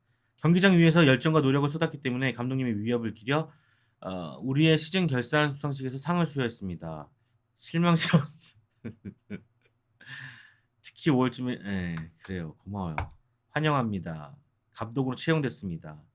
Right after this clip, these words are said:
더 많은 영광을 위해 돌아온 세 명. 이건 뭐죠?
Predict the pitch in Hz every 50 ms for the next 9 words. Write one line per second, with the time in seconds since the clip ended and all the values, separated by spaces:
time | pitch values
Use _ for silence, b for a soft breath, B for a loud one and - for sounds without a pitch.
0 | _ _ _ _ _ _ _ _ _ _ - 156 170 208 220 226 214 196 185 190
1 | 190 190 190 190 180 170 160 160 156 143 151 151 143 143 143 139 143 139 127 110
2 | 98 90 82 76 76 67 - _ _ _ _ _ _ _ _ _ _ _ _ _
3 | _ _ _ _ _ _ _ _ _ _ _ _ _ _ - - 127 127 107 90
4 | 87 82 - 117 139 139